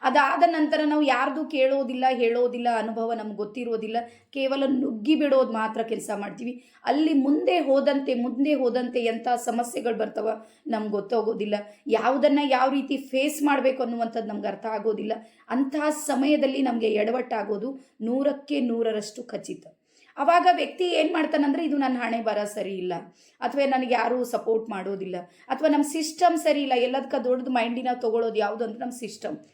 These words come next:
ಸಿಸ್ಟಮ್ ಕರೆಕ್ಟಾಗಿ ವರ್ಕ್ ಮಾಡೋದಿಲ್ಲ, ಇದು ನನ್ನ ಸಲುವಾಗಿ ಇರ್ಲಿಲ್ಲ, ಅಥವಾ ನನಗೆ ಯಾರೋ ಮೋಸ ಮಾಡಿದ್ರು, ಅಥವಾ ಇವ್ರ ಮಾತು ಕೇಳ್ದ, ಅವ್ರ ಮಾತು ಕೇಳ್ದ, ಈ ಎಲ್ಲ ಗೊಂದಲಗಳು ಏನಾದ್ರೂ ನಿಮ್ಗೆ ಆಗ್ತಾ ಇದ್ರೆ, ಇಲ್ಲಿ ತಪ್ಪು ನಿಮ್ದಿಲ್ಲ.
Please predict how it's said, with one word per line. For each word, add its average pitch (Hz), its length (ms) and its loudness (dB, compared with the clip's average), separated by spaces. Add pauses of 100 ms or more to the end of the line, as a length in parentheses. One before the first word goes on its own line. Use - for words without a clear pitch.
(120)
ಸಿಸ್ಟಮ್ 269 360 0
ಕರೆಕ್ಟಾಗಿ 233 520 2
ವರ್ಕ್ 208 280 -4
ಮಾಡೋದಿಲ್ಲ, 196 400 -2 (340)
ಇದು 262 160 -2
ನನ್ನ 254 240 2
ಸಲುವಾಗಿ 247 500 0
ಇರ್ಲಿಲ್ಲ, 220 300 0 (320)
ಅಥವಾ 269 240 2
ನನಗೆ 262 240 4
ಯಾರೋ 247 200 4
ಮೋಸ 233 340 -2
ಮಾಡಿದ್ರು, 214 420 -4
ಅಥವಾ 247 440 -2
ಇವ್ರ 262 260 0
ಮಾತು 233 280 0
ಕೇಳ್ದ, 220 240 2
ಅವ್ರ 226 260 6
ಮಾತು 226 240 -6
ಕೇಳ್ದ, 214 180 -2
ಈ 233 200 -2
ಎಲ್ಲ 269 420 2 (240)
ಗೊಂದಲಗಳು 262 640 0
ಏನಾದ್ರೂ 220 520 -6
ನಿಮ್ಗೆ 220 360 -6
ಆಗ್ತಾ 196 320 -8
ಇದ್ರೆ, 185 300 -8 (1080)
ಇಲ್ಲಿ 233 200 -4
ತಪ್ಪು 240 400 -4
ನಿಮ್ದಿಲ್ಲ. 240 500 0